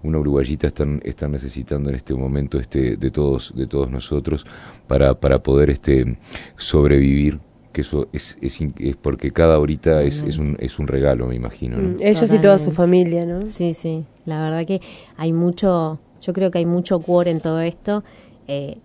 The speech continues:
Speaker 2: siempre estamos muy agradecidos a todos porque hay muchísima gente que colabora a través de fundación, de la fundación, mucha gente, gente que ha estado en Estados Unidos, uruguayos en Estados Unidos que arrancaron Rich New y después, eh, siguieron un montón de gente más,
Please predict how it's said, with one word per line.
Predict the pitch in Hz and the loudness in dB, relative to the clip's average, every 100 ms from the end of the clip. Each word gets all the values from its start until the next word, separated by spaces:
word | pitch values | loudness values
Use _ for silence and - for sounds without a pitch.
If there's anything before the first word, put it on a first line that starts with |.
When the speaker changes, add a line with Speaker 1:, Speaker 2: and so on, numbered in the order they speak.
| - | -14
Speaker 2:
siempre | - 190 190 | -2 0 0
estamos | 185 180 170 | -2 -2 0
muy | 170 | 0
agradecidos | 170 165 156 170 165 | 0 -2 -4 -4 -4
a | 160 | -6
todos | 151 170 175 185 | -4 0 2 0
porque | 180 165 151 156 143 139 | -2 -8 -6 -8 -8 -8
hay | 135 | -4
muchísima | 170 175 185 185 165 | -2 0 -2 -4 -6
gente | - 180 160 151 | -2 -2 -2 -4
que | 147 | -4
colabora | 147 143 143 160 175 | -4 -4 0 0 0
a | 175 | -2
través | 170 147 151 156 - - - _ | -2 -2 -2 -4 -10 -20 -20 _
de | 156 | -12
fundación, | - 165 147 - 175 175 165 | -6 -4 -4 -4 -2 0 -2
de | |
la | 151 | -4
fundación, | 139 156 147 135 165 170 175 - - | -4 -4 -4 -6 -4 -4 -4 -8 -2
mucha | 175 196 180 | 2 4 2
gente, | 143 185 180 175 170 | -2 0 0 0 -4
gente | 190 180 190 | -6 -6 -6
que | 156 | -8
ha | |
estado | - 175 170 | -8 -4 -2
en | 170 160 | -2 -4
Estados | 147 175 175 | -2 -2 -2
Unidos, | 165 165 175 165 | -4 0 0 0
uruguayos | 156 156 175 180 170 | -2 0 -2 -2 -4
en | 151 | -6
Estados | 139 147 156 | -4 -6 -4
Unidos | 156 170 175 | -2 -2 -2
que | 151 | -4
arrancaron | 139 135 143 143 156 156 160 151 151 | -8 -6 -6 -6 -4 -4 -4 -6 -8
Rich | 151 - 151 | -12 -12 -10
New | 160 170 185 185 180 | -6 -2 -2 0 0
y | 175 | 0
después, | 165 - 190 190 - - - | -2 -4 -6 -6 -20 -20 -16
eh, | 180 156 - | -12 -10 -6
siguieron | 170 165 175 180 180 | -4 0 2 4 2
un | 170 | 0
montón | 165 165 175 | 0 0 0
de | 175 | 0
gente | 175 160 165 | -2 -4 -4
más, | 170 190 190 180 | -2 -2 -4 -6